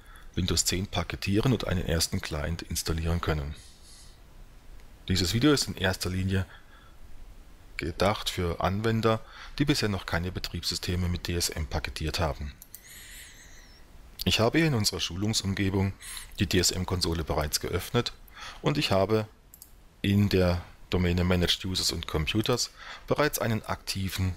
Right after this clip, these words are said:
Windows zehn Client vorbereitet, auf dem ich dann im weiteren Verlauf des Videos Windows zehn auch installieren möchte. Anwender der bisherigen Versionen wird auffallen, dass die Ansicht sich ein bisschen geändert hat.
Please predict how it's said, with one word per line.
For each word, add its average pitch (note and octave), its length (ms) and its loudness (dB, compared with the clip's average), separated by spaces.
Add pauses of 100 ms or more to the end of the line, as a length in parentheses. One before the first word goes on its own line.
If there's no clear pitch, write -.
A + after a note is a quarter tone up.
(100)
Windows F#2+ 380 2
zehn F2+ 280 0
Client E2+ 360 0
vorbereitet, F2+ 840 2 (380)
auf - 160 0
dem B2 140 4
ich G#2+ 120 0
dann F2+ 300 0 (240)
im G2 100 2
weiteren F#2 380 0
Verlauf E2+ 380 2
des - 200 2
Videos F#2 380 2
Windows F#2+ 260 -2
zehn D#2+ 220 0
auch D#2 80 -6
installieren E2 520 0
möchte. - 280 -4 (2250)
Anwender G#2 400 4
der E2+ 120 0
bisherigen G#2 460 2
Versionen B2 400 4
wird A2+ 120 0
auffallen, G#2+ 540 2 (460)
dass G2 120 2
die - 140 2
Ansicht F#2 380 2
sich F2+ 140 0
ein E2 80 0
bisschen F2+ 280 0
geändert F2 440 -2
hat. - 200 -2